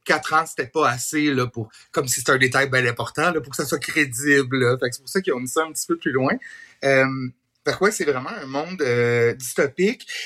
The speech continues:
Euh, par contre, les, moi, j'ai trouvé ça très cool, euh, les, les accessoires, tu sais, les téléphones futuristiques, euh, j'ai, j'ai bien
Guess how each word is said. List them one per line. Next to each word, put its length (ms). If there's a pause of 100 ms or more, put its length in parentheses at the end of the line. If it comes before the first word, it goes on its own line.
(140)
Euh, 220 (100)
par 160
contre, 300
les, 180
moi, 100
j'ai 120
trouvé 180
ça 80
très 160
cool, 460
euh, 160
les, 160
les 340
accessoires, 800
tu 80
sais, 40
les 120
téléphones 580
futuristiques, 1040
euh, 420 (300)
j'ai, 200
j'ai 180
bien 200